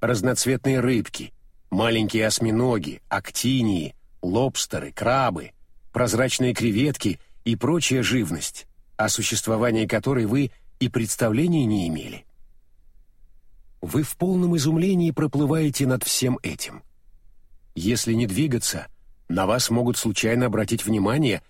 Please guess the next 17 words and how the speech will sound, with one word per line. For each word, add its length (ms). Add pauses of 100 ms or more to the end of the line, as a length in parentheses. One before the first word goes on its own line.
(220)
и 60
даже 260
подплыть, 600 (280)
чтобы 320
попробовать 600
на 140
вкус 380
ваши 320
перчатки. 640 (1400)
Коралловые 720
рифы 460 (260)
в 140
плане 420
биоразнообразия 1200 (260)
составляют 600
серьезную 600
конкуренцию 840